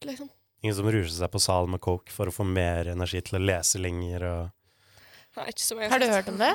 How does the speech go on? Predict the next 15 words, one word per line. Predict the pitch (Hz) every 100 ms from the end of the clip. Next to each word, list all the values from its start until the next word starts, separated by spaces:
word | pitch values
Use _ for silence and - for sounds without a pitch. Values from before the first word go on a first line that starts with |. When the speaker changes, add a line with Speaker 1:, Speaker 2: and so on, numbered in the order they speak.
| 403
Speaker 3:
At | 254
folk | 226 220
gjør | 220
det? | 214 285 - _ _
Speaker 2:
Nei, | 107 107 107
men | 107 104
jeg |
har | 101
hørt | 98 117
at | -
folk | 110 101
tar | 98 92
Ritalin | 92 98 92 82 80
og |
sånn. | 80 95